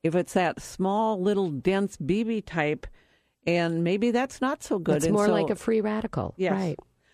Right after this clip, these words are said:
Speaker 1: So if you, if you go to the lab and you get a test and you find out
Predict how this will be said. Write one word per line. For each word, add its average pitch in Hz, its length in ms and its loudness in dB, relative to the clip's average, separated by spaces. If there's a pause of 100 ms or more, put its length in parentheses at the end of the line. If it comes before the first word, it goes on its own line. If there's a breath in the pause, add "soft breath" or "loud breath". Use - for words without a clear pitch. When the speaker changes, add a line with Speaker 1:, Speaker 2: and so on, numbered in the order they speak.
(160)
Speaker 1:
So 254 360 0 (240)
if 233 240 0
you, 294 480 0
if 185 160 0
you 220 80 0
go 262 160 2
to 302 100 -2
the 240 140 0
lab 190 340 0
and 165 100 -2
you 147 220 -2
get 240 160 2
a 262 100 0
test 190 400 -2
and 180 120 0
you 156 80 -2
find 226 380 0
out 160 280 0